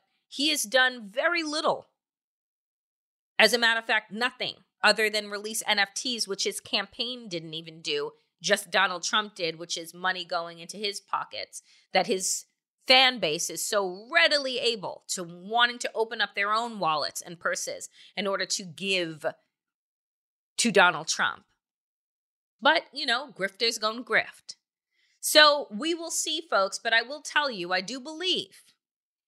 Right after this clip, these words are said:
and maybe it's because, again, I am rested and I am ready for the beginning of this new year, but I think that we are going to see indictments.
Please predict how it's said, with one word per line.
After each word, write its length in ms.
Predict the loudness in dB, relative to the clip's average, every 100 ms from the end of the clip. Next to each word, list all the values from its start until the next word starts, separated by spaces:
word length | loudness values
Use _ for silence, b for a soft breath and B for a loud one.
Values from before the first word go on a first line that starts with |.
| _ _
and 160 | -2 2
maybe 300 | 2 2 -2
it's 120 | -4
because, 380 | -6 2 2 2
again, 400 | -2 -2 0 0
I 120 | -2
am 240 | -4 -2
rested 580 | 0 2 0 -4 -8 -8 _
and 140 | -6 -2
I 80 | 0
am 240 | -2 -2
ready 460 | 2 2 0 -12 _ _ _ _ _
for 260 | 0 2 2
the 100 | 0
beginning 440 | -2 0 -2 -2
of 140 | -6
this 240 | -4 -6 -6
new 140 | -8
year, 560 | -14 -8 0 4 4 0 _ _ _ _ _ 0
but 140 | 6
I 100 | 6
think 320 | 4 -4 -6
that 200 | -2 -2
we 160 | -2 -4
are 100 | -4
going 460 | -4 -6 -6 -10 -10
to 160 | -8
see 320 | -8 -6 -6
indictments. 880 | -2 4 4 2 -10 -12 -10 -10 -10